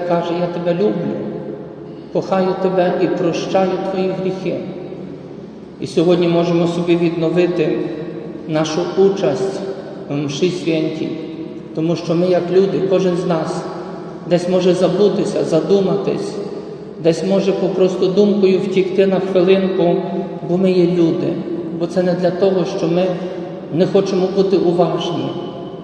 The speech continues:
але для того, що десь різні справи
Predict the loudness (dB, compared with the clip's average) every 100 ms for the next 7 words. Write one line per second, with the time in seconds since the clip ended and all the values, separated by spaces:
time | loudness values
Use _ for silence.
0 | -14 -14 -16 -16 -6 -2 0 0 0 2
1 | 2 2 0 0 2 2 2 -2 -6 -6
2 | -8 -10 -10 -2 0 2 0 -2 -4 0
3 | 2 2 2 2